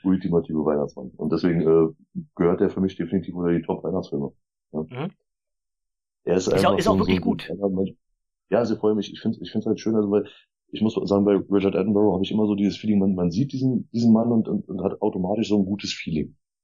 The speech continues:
Speaker 2: Ja.
Speaker 1: Er ist einfach, er ist einfach, er ist so einer, der wirkt so unheimlich nett. Ich, ich weiß nicht, ob er wirklich so ist oder war. Ist auch
Speaker 2: <laughs>
Speaker 1: schon seit einem Jahr tot. Äh, natürlich nicht. Aber, ähm, er hat einfach so diese Ausstrahlung und, und, äh, für,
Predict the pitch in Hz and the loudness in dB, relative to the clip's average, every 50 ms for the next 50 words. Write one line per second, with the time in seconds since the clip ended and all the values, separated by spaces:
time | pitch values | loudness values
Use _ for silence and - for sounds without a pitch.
0 | _ _ _ _ _ _ _ 127 127 120 - - 95 98 104 104 104 104 - - | _ _ _ _ _ _ _ -12 -12 -10 -2 -2 0 0 2 0 0 0 -2 0
1 | - 98 98 104 107 101 110 104 - - - _ _ _ - 98 - - 98 98 | 0 0 2 2 0 0 0 -2 -2 -6 -12 _ _ _ -6 -4 0 0 0 2
2 | 110 101 101 92 82 78 90 104 143 139 - - - 123 117 101 - - - 113 | 4 4 2 2 0 0 0 0 0 0 -4 -6 -4 -2 -2 -2 -4 -4 -4 -4
3 | 123 120 107 101 104 107 101 82 85 80 - - - 69 - - 76 80 107 135 | -2 0 0 0 0 0 0 -2 -4 -8 -8 -8 -12 -12 -6 -2 2 2 2 2
4 | 240 - 127 123 - - - 80 - - 101 95 87 104 - - 107 - - - | 2 0 -2 -2 -2 -6 -8 -8 -2 -2 -2 0 0 -4 -4 -4 -6 -4 0 2
5 | 101 98 92 104 127 131 - - 98 98 101 - - 76 71 78 107 143 156 156 | 2 2 4 2 -2 -4 -2 -2 0 2 2 0 2 0 0 0 0 -2 -2 -4
6 | - _ - 92 95 101 95 - 123 120 - 110 101 95 85 90 90 87 82 _ | -10 _ -8 -8 -8 -8 -8 -6 -4 -4 -4 -4 -6 -4 -4 -4 -4 -4 -8 _
7 | 80 80 76 73 - _ - 95 98 - _ - - - - - - - - _ | -4 -4 -4 -4 -10 _ -8 -8 -8 -8 _ -20 -18 -16 -14 -14 -16 -16 -10 _
8 | - 82 80 80 80 78 78 76 - 85 98 113 - 135 139 139 - _ - - | 0 2 2 2 0 0 -2 -4 2 2 2 2 2 0 -4 -4 -6 _ -20 -20
9 | - _ _ _ _ _ _ _ _ _ _ - - 90 95 95 92 85 - - | -20 _ _ _ _ _ _ _ _ _ _ -2 0 2 2 2 0 0 -2 -2
10 | 92 90 87 92 - - _ 80 - - - - 101 98 - 90 87 - 87 82 | -2 -2 -4 -6 -8 -8 _ -6 -4 -4 -2 -2 -2 -4 -4 -10 -8 -6 -6 -4
11 | 92 87 82 82 80 80 80 82 85 - - - - 71 69 76 78 82 80 82 | -4 -4 -2 0 -2 -2 0 0 -2 -4 -4 -2 -2 0 0 2 0 0 -2 -4
12 | 82 82 - - 80 80 82 82 82 - - - - - - - _ - - | -8 -4 0 2 2 4 4 2 0 -2 -6 -14 -18 -20 -20 -16 _ -16 -16